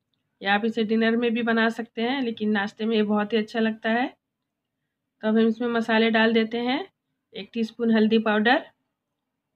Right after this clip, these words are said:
और दो टीस्पून हम इसमें डालेंगे लाल मिर्च पाउडर और दो टीस्पून हम इसमें डालेंगे धनिया पाउडर और एक टीस्पून गरम मसाला पाउडर,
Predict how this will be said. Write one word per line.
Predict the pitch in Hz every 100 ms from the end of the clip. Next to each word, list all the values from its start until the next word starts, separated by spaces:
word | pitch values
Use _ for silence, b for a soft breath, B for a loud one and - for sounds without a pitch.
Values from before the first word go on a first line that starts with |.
| _ _ _ _ _ -
और | 202 202
दो | 190 226
टीस्पून | 233 226 - 233
हम | 233
इसमें | 226 233
डालेंगे | 220 220 226 226
लाल | 214 214
मिर्च | 226 226 -
पाउडर | 220 214 254 320 _ _ _ _ _ _ _ _ _ _ _ _ _ _ _ _ _ _ _ _ _ _ _ _ -
और | 190 190 208
दो | 208 220 233
टीस्पून | 240 226 - 233
हम | 233
इसमें | 233 233 226
डालेंगे | 220 220 233 233 294 381 _ 208
धनिया | 214 220 226
पाउडर | 226 220 214 277 - _ _ _ _ _ _ _ _ _ _ _ _ _ _ _ _ _ _ _ -
और | 196
एक | 214 214
टीस्पून | 226 220 233 254 359 - _ 214
गरम | 214 220
मसाला | 226 220 220 220
पाउडर, | 220 220 233 320